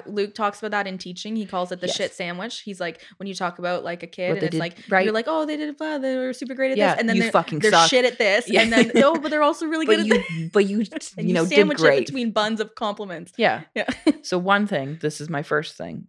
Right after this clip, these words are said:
Speaker 2: that I'm gonna pride the show on the makeup crew.
Speaker 1: Yeah.
Speaker 2: It sounds silly.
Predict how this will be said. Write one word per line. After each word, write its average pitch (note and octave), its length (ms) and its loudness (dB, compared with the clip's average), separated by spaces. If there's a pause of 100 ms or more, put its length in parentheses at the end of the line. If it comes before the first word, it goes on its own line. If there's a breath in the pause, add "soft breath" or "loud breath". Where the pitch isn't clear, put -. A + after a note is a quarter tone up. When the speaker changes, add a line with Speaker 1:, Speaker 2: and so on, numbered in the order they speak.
(120)
Speaker 2:
that D3 120 -4
I'm D#3 120 -4
gonna D#3 120 -2
pride D#3 320 -2
the E3 80 -8
show C#3 220 -2
on C3+ 340 -4
the D3 120 -8
makeup C3+ 420 -8
crew. - 320 -12 (1120)
Speaker 1:
Yeah. A3+ 280 -2 (840 soft breath)
Speaker 2:
It E3+ 160 0
sounds F3+ 300 2
silly. C#3 400 -2